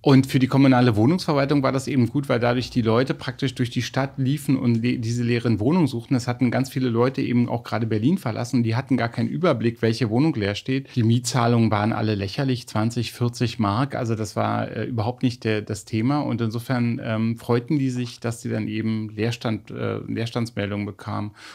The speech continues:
Und so, ähm, bekam ich meine erste Wohnung. Ich hab die eben leerstehend gemeldet. Die war wirklich so wie, also die Person war offensichtlich gerade, also hatte die Wohnung irgendwie Monate vorher einfach verlassen und stehen lassen, so wie sie war.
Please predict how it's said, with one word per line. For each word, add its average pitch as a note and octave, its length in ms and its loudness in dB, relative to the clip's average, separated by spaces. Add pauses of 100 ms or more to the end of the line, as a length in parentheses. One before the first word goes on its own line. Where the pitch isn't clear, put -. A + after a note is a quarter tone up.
(100)
Und A2+ 140 0
so, D3 420 0
ähm, C3 300 0
bekam D3 240 -4
ich C#3 80 -10
meine D3 140 -2
erste C#3+ 240 -6
Wohnung. D3 200 -2
Ich G#2+ 140 -8
hab - 100 -18
die B2 160 -4
eben A#2 200 0
leerstehend C#3 380 -4
gemeldet. D#3 460 -2 (440)
Die A#2 200 0
war B2 240 4
wirklich C3 280 -4
so B2+ 300 0
wie, B2 280 -2
also A2+ 320 -4
die A#2 100 -4
Person B2 580 -2
war A#2+ 320 -4
offensichtlich B2 600 -4
gerade, A#2 580 0
also A#2 220 -2
hatte A#2+ 180 -2
die A2+ 140 0
Wohnung A#2 320 -2
irgendwie - 0 - (160)
Monate A#2 420 0
vorher A#2+ 280 0
einfach - 240 -4
verlassen G#2+ 680 -2
und A2+ 300 0
stehen A#2+ 360 2
lassen, A#2+ 260 0
so G#2 120 -2
wie A2 80 0
sie G#2 160 -8
war. G#2 320 -4